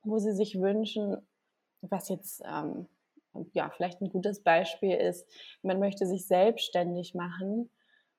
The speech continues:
und kommt aber irgendwie nicht voran und man weiß nicht, warum. Und dann fangen die Menschen an zu erzählen und ja, und ich, ich habe jetzt das versucht und das und irgendwie,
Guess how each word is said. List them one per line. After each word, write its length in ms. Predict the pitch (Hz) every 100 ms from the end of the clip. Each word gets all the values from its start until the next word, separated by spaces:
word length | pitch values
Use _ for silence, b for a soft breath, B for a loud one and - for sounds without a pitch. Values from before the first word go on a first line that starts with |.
| _
und 180 | 196 180
kommt 420 | - 233 285 311
aber 220 | 240 220
irgendwie 280 | 247 269 247
nicht 200 | 226 226
voran 420 | - 190 196 254
und 60 | 220
man 200 | 208 190
weiß 320 | 196 226 -
nicht, 240 | 214 220
warum. 480 | 196 190 180 170 160 - _ _ _ b b -
Und 160 | 185
dann 360 | 185 196 185 - _ _ _
fangen 240 | 240 226
die 140 | 226 233
Menschen 340 | 202 269 262
an 140 | 220 208
zu 120 | 208
erzählen 480 | 190 - 240 247 226
und 120 | 208
ja, 300 | 254 262 233
und 100 | 214
ich, 180 | 214 -
ich 140 | 240 240
habe 160 | 233
jetzt 160 | 208 -
das 280 | - 240 -
versucht 560 | 220 208 240 254 254
und 180 | 233 208
das 240 | 220 233 226
und 140 | 220
irgendwie, 580 | - 220 226 214 220 226